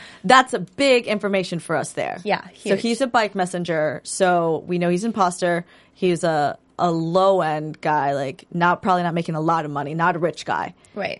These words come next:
Speaker 1: So
Speaker 2: So we know that there's a, a motive somewhere.
Speaker 1: Mm-hmm.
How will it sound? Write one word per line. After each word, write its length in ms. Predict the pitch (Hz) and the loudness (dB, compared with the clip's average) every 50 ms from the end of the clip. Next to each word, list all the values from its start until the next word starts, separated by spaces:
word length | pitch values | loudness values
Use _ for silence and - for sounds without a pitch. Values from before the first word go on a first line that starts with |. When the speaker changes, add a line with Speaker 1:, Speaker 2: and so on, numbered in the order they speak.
| - - | -12 -14
Speaker 1:
So 760 | - - - - 196 196 185 165 147 123 120 139 151 170 - | -12 -4 0 2 2 4 4 2 2 0 -2 -2 -6 -8 -10
Speaker 2:
So 160 | - - 233 | -10 -8 -8
we 100 | 226 220 220 | -6 -6 -4
know 220 | 220 226 226 220 214 | -2 -2 -2 0 -2
that 180 | 202 196 196 - | -4 -6 -4 -4
there's 220 | 196 196 202 190 | -4 -2 -2 -4
a, 140 | 202 190 190 - - _ | -6 -6 -8 -12 -14 _
a 200 | - 208 - 196 202 | -8 -6 -6 -4 -4
motive 580 | 202 196 202 202 202 196 196 185 180 170 165 - | -4 -4 -4 -2 -2 -2 -2 -4 -6 -6 -8 -12
somewhere. 640 | - - 190 185 180 185 185 180 160 131 123 - - | -12 -10 -8 -8 -8 -8 -8 -6 -6 -4 -4 -6 -6
Speaker 1:
Mm-hmm. 500 | 175 165 160 - 160 151 139 131 147 165 | -6 -6 -6 -8 -10 -10 -10 -8 -10 -10